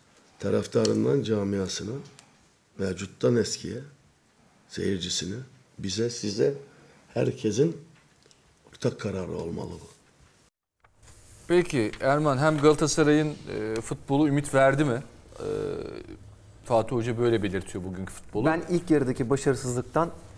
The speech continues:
Speaker 3: biraz ders çıkartmış bir Galatasaray bekliyordum ve bugün gördüm bunu. E, Lines geldi, Saracchi geldi. Nagatomo ile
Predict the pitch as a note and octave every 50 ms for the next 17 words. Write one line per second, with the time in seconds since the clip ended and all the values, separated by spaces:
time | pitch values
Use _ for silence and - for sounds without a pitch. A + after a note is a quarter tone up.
0 | - - C#4 D3+ C#3 D#3 D#3+ - - - D3+ D#3 D#3 D3+ - - - E3 D3 -
1 | - C3+ - - - A#2+ B2+ B2+ B2 - A#2+ - B2 A2+ G#2 A2 D3+ D#3+ D#3+ -
2 | B2 B2 B2 D#3 F3 F3 E3 D3+ C#3+ D3+ C#3+ E3 F3+ G3+ E3+ D3+ C#3+ C#3+ B2+ C3+
3 | A#2+ A2 G#2+ G#2 C3 E3 - - - - - - - C3 A#2+ G#2 F#2+ F2+ - -
4 | - - - - - - - - D3+ D3 F3 F#3+ F#3+ E3+ D#3+ - - - B2+ A#2
5 | G#2+ F#2+ G2 G2+ A2 - - - - - - D3+ D3+ D3+ D3+ D3+ A#2+ G#2 A#2 A2+
6 | A#2 A2 G#2+ G#2+ A#2+ F3 G#3 G3+ - - - - - - - - - - - -
7 | C#3 D3+ D3+ D#3+ E3+ E3+ - F3+ F3 E3 C#3 B2 A#2+ B2+ E3 F#3 F3+